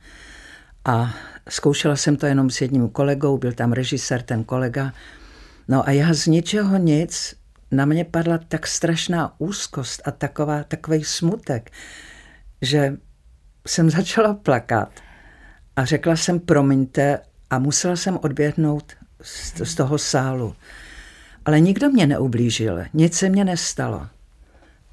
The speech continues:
Za pět minut jsem byla v pořádku, jo. A přiš-, přijela jsem domů, no a volal mě Sváťa, syn Líby Gepertové, že maminka prostě odešla.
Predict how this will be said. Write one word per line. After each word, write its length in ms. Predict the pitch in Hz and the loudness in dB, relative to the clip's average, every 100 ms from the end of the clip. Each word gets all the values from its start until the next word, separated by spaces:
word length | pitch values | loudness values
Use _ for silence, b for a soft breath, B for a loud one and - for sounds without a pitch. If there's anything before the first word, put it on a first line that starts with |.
| - | -14
Za 200 | - 131 | -4 -2
pět 300 | - 202 233 | 0 0 0
minut 280 | 208 190 196 | 0 0 0
jsem 220 | - 180 | -2 -2
byla 200 | 175 170 | 0 0
v 100 | 170 | -2
pořádku, 720 | - 135 135 123 127 - - - b b b | -6 -6 -4 -4 -6 -14 -16 -16 b b b
jo. 220 | 123 110 117 - b b b b | -4 -4 -6 -14 b b b b
A 60 | 117 | -12
přiš-, 300 | - 170 151 | -6 -6 -6
přijela 360 | - 202 196 196 | -6 -2 -2 -2
jsem 300 | - 131 110 | -2 -2 0
domů, 500 | 131 147 165 202 262 - b b b b b b b - | 0 0 0 -2 -6 -14 b b b b b b b 0
no 200 | 143 143 | 0 0
a 40 | |
volal 360 | 143 147 151 151 | 0 0 2 2
mě 420 | 156 156 151 147 _ _ - - | 2 2 -2 -4 _ _ -12 -8
Sváťa, 880 | - 139 131 127 - 135 131 135 - - - | -6 -2 0 -2 -4 -4 -2 -4 -10 -16 -10
syn 580 | - - 139 131 139 - - | -4 0 2 2 0 -4 -2
Líby 300 | 131 123 123 | 0 0 0
Gepertové, 880 | 127 120 123 - 127 117 117 113 117 - | -2 -4 -8 -6 -8 -4 -4 -6 -10 -10
že 180 | 135 | -2
maminka 480 | 127 120 117 120 120 | 0 0 0 -2 -6
prostě 500 | 113 113 - - 117 - b b b b b b b _ - - - - - | -8 -10 -8 -6 -6 -8 b b b b b b b _ -20 -20 -20 -20 -8
odešla. 540 | 117 104 - 98 87 | -4 -2 -4 -8 -12